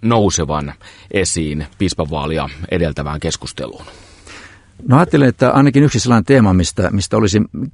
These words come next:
Speaker 2: kiinnostava keskustella, on, on kirkon rooli meidän nykyisessä suomalaisessa yhteiskunnassamme. Eh, on tärkeää, että meillä on demokraattinen valtiojärjestelmä ja on tärkeää, että siinä myöskin uskonnoilla on oma tärkeä roolinsa, myös meidän kirkollamme.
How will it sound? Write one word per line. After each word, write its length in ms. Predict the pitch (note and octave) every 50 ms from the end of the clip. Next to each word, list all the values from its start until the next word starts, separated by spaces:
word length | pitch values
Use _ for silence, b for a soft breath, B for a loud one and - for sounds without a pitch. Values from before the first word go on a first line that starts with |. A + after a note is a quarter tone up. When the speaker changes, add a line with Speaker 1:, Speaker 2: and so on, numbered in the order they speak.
| _ - - -
Speaker 2:
kiinnostava 480 | - D#3+ D3+ B2 F#2+ - - F#2 F2+ E2+
keskustella, 680 | - - A2 A2 - - - - - - F2 D#2 D#2+ -
on, 220 | - G2+ F#2+ F2+ -
on 180 | G2 G2 F2+ -
kirkon 360 | - B2+ A2 G2 - G2 F2+
rooli 340 | F2 G#2+ A#2+ G#2+ F#2 D#2 D2+
meidän 400 | D2+ E2 F2 E2+ E2+ D#2+ D#2+ - -
nykyisessä 560 | F#2 F#2 - F2+ D#2+ D2 D2+ - - - D2 -
suomalaisessa 640 | - - F#2 E2+ D#2+ D2+ D2+ D2 D#2 D2+ - F2
yhteiskunnassamme. 1000 | F#2+ E2 - - E2 D2 - - - D2+ C#2+ C#2 - - - D2+ C#2 C2+ C#2+ - b b b b b b b b b b b b b b b b -
Eh, 220 | - - - F2+ F2 D2 A#1 - - - - _ - - -
on 240 | G#2+ G2+ G2 F#2+ F2+ -
tärkeää, 420 | - C3+ C3+ C3 - - G2 F#2 E2+
että 140 | - - F#2+
meillä 260 | G#2 G#2+ G#2 G2 F#2+
on 100 | F#2+ F2
demokraattinen 680 | A#2 A2+ G2+ F#2+ - - G2 E2+ - - F#2+ E2+ E2+ E2
valtiojärjestelmä 960 | G#2 A2 G2 - - G#2 F2+ E2+ E2+ E2 E2+ E2 - - - E2+ E2+ F2 F2
ja 120 | F2 E2+
on 100 | E2+ E2
tärkeää, 340 | - A2 A2 G#2 F2+ - E2
että 140 | D#2 - F#2+
siinä 240 | - G#2+ F2+ F2 E2+
myöskin 360 | F2+ F#2 E2+ - - F2+ E2+ -
uskonnoilla 720 | A2+ A#2+ - - - F#2 F2 E2+ D#2+ D#2 D#2+ D#2 D#2 C#2 b b b b b
on 220 | A2 A2 G#2 F#2 -
oma 240 | F#2 G#2 F#2+ F2 E2
tärkeä 420 | - G2+ F2+ F2 - - E2+ D#2+
roolinsa, 440 | D#2+ G2+ G2 F2+ D#2 D#2 D2+ - G2
myös 180 | G#2 B2 A#2 A2
meidän 240 | C#3+ C#3+ B2 B2+ A2+
kirkollamme. 600 | A2+ G2 D#2+ D#2 - - G1+ G1+ G1+ - -